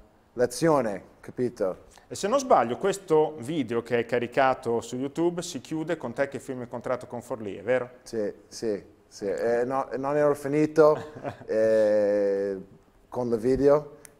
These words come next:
Speaker 1: eh, poi il contratto arrivo, eh, eh, ho, ho pensato, "Eh, questo è perfetto per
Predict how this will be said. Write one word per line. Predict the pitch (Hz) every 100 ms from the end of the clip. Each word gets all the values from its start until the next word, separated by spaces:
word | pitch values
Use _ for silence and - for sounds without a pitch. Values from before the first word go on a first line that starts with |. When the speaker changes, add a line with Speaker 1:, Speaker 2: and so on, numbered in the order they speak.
| -
Speaker 1:
eh, | 98 101 101 95 98 95 92 - - _ _ _ _ _ _ _ _ _ _ -
poi | - 113
il | 113 85 104 101 - _
contratto | - 107 117 110 -
arrivo, | 107 135 147 160 170 170 - - -
eh, | 101 98 95 95 92 _ _ _ _ _ _ _ - - - - _ -
eh, | 98 92 - 104 101 -
ho, | 110 113
ho | -
pensato, | 113 117 - 104 - -
"Eh, | 180 123
questo | 160 165 175
è |
perfetto | - 131 160 156 160 156
per | - 123 113